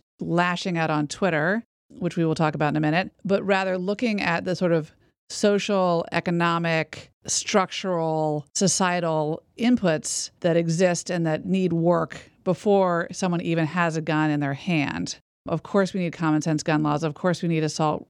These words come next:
weapon bans. Of course, we need all of those things, but that's really the tip of the iceberg. In fact, I saw you on Twitter this morning talking about a domestic violence tragedy that took the lives of innocent children in their homes.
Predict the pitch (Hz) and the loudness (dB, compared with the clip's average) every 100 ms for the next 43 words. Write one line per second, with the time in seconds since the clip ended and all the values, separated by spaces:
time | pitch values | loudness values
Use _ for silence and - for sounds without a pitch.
0 | - 165 160 160 156 151 151 151 139 - | -2 -2 0 0 0 2 0 0 -4 0
1 | 175 170 170 160 160 160 160 160 180 170 | 0 0 -2 0 0 0 0 0 0 0
2 | 175 170 170 185 185 160 - 175 160 160 | 0 -2 0 2 2 2 -2 -2 0 0
3 | 165 175 156 165 180 165 165 - 202 190 | 0 0 0 0 0 0 -2 0 2 2
4 | 175 170 - 202 175 160 190 202 196 175 | 0 -2 0 0 2 0 0 2 2 2
5 | 170 160 180 175 175 165 151 170 170 165 | 0 0 0 0 2 0 0 0 0 0
6 | 175 156 160 170 165 156 - - 185 170 | -2 0 0 0 -2 -6 -8 -6 0 0
7 | 165 170 160 160 160 156 175 - 202 175 | 0 -2 -2 -2 -2 -2 -2 -6 -4 0
8 | 185 165 156 160 156 160 135 165 151 165 | 2 2 0 -2 -2 -2 0 -2 0 -2
9 | - 180 170 160 160 160 151 - 208 170 | 0 0 2 2 0 0 -2 0 2 2
10 | 151 165 170 - | 2 -2 -4 -6